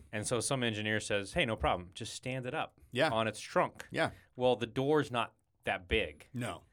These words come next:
Speaker 1: So you still can't get the car in. So what they had to do is they had to create a special sled. The car is about the exact width of the doors of this freight elevator.
Speaker 2: Okay.
Speaker 1: So they got the width down, fine.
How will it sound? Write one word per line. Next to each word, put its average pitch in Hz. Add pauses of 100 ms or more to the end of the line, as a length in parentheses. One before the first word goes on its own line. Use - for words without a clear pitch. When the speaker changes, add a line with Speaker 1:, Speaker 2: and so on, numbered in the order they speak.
(140)
Speaker 1:
So -
you 147
still 214
can't 160
get 131
the 113
car 110
in. 90 (380)
So 127
what 131
they 131
had 143
to 160
do 147
is 110
they 123
had 120
to 117
create 127
a 107
special -
sled. 131 (440)
The -
car 196
is 165
about 135
the 120
exact 110
width 120
of 107
the 107
doors 95
of 101
this 95
freight 101
elevator. 80
Speaker 2:
Okay. 117
Speaker 1:
So -
they 156
got 185
the 160
width 113
down, 82
fine. 85